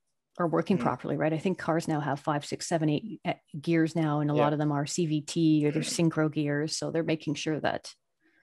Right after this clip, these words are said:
Speaker 2: Mm.
Speaker 1: everything is, is put together proper. Yeah,
Speaker 2: Mm.
Speaker 1: for sure.
Speaker 2: No wonder Toyota cars are so reliable.
Speaker 1: We have cars out there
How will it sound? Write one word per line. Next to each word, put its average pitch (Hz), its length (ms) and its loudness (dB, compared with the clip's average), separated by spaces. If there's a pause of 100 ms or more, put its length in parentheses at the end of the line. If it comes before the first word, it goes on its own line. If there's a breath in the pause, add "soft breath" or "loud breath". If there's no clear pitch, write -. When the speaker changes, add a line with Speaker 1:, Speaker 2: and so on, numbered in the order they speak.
(100)
Speaker 2:
Mm. 240 220 -6 (320)
Speaker 1:
everything 160 360 0
is, - 140 -4 (160)
is 170 140 -4
put - 180 -10
together 143 320 -2
proper. 139 580 -6
Yeah, 147 280 -4
Speaker 2:
Mm. 117 200 -4
Speaker 1:
for 113 60 -10
sure. 151 380 -4 (880)
Speaker 2:
No 127 180 2
wonder 123 280 4
Toyota 123 420 2
cars 117 240 2
are 113 100 4
so 117 200 -2
reliable. 110 480 0 (2250 loud breath)
Speaker 1:
We 233 180 8
have 226 120 6
cars 202 320 8
out 190 160 4
there 185 320 6